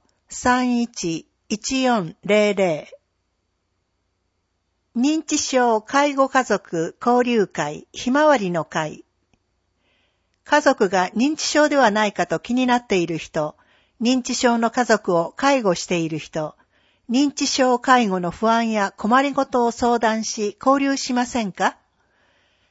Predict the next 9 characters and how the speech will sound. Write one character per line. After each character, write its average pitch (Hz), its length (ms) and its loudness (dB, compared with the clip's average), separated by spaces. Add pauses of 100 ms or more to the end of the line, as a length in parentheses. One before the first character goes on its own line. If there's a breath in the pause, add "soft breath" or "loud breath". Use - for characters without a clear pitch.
内 233 340 2
容 226 200 0
は 202 280 -4 (140)
介 285 280 2
護 285 120 0
者 175 260 -4
交 226 240 0
流 220 220 -2
会、 160 400 -8